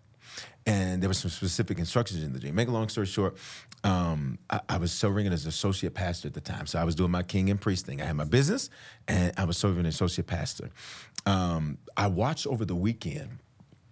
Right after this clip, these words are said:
them carrying boxes on C N N out of one of the banks that we used to do our financing.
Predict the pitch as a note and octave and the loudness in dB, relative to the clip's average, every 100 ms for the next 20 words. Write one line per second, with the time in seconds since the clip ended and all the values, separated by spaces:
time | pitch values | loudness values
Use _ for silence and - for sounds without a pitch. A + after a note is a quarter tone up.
0 | - - F#2 F2+ F2+ - G#2 G2 E2+ E2 | -6 0 2 2 2 2 2 2 0 -2
1 | E2+ E2+ F2+ E2 D#2 D2+ - F#2 E2 G#2 | -2 -2 -2 -6 -4 -4 0 0 2 2
2 | F2+ - F2+ F2 F#2 D#2+ C2+ F#2+ B2 - | 0 -2 -2 0 0 0 0 0 0 -2
3 | - D#2 F2 D2 C#2 C#2 C2+ - - - | -6 -2 -2 0 0 -2 -6 -10 -18 -20
4 | - - E2 F2 E2+ D#2+ F2 E2+ D3 A#3+ | -10 -4 0 2 4 2 0 2 2 0
5 | D#2+ C#2 - | -4 -6 -12